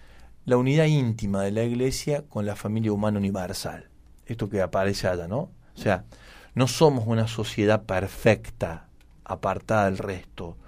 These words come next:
No nos consideramos un gueto que, parado desde un lugar único, revelado, tiene una verdad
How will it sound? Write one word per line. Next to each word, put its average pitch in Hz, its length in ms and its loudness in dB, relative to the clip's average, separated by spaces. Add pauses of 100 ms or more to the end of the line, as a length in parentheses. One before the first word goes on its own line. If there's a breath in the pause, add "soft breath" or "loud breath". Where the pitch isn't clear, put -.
(260 loud breath)
No 139 100 4
nos 170 140 4
consideramos 120 840 2 (320 loud breath)
un 131 280 2
gueto 135 540 0 (520 soft breath)
que, 113 180 2
parado 123 640 4
desde 113 140 2
un 127 100 0
lugar 117 420 4
único, 107 800 2
revelado, 104 1080 4 (340 loud breath)
tiene 165 200 0
una 151 140 8
verdad 123 460 6